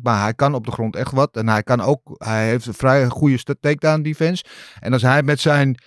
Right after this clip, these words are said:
met zijn hoekige één-twee's, hoe hij normaal met, met die cocksucker, eh, guard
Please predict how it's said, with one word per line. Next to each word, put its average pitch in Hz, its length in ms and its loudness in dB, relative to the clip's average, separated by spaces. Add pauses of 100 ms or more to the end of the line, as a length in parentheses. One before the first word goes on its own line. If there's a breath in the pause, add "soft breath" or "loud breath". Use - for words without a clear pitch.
(340 soft breath)
met 131 140 -4
zijn 135 200 2
hoekige 131 380 4
één-twee's, 131 580 2
hoe 131 160 4
hij 131 140 4
normaal 127 320 4
met, 127 220 -2
met 131 140 -2
die 123 100 -10
cocksucker, 127 640 0
eh, 120 100 0
guard 120 380 0